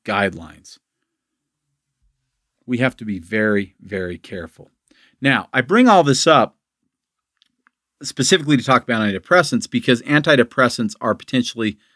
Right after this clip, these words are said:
the scariest of these drugs because they literally mess with your head,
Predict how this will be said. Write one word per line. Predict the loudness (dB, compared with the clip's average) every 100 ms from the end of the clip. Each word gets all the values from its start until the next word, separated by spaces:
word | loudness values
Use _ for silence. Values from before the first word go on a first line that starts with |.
| _
the | -10
scariest | -2 2 4 2 -2 -12 _ _ _
of | -8 -6
these | -8
drugs | -8 -16 -18 -20 -20 _ _ _ _ _ _ _ _ _ _ _
because | -6 0 2 0 -6 _ 0
they | 2
literally | 2 0 2 4 4 4 0 -10 -16 _ _ _ -6
mess | 0 0 -2
with | -8 -8
your | -10
head, | -8 -8 -10 -14